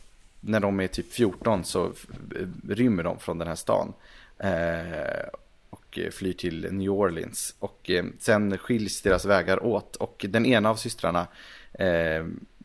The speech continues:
väljer att passera som vit och, eh, lever, eh, livet som, som vit.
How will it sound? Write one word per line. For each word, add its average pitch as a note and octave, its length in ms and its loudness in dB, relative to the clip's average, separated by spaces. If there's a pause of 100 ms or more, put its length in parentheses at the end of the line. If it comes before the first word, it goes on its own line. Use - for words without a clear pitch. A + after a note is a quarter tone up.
(540)
väljer F2+ 480 2
att - 300 -6
passera F2 500 0
som F2 320 -6
vit F#2+ 460 -6
och, - 340 -14
eh, - 220 -4 (160)
lever, F#2+ 640 -2
eh, F#2+ 160 -4
livet F#2+ 500 -4
som, E2 380 -6 (400)
som F#2+ 260 -2
vit. - 480 -4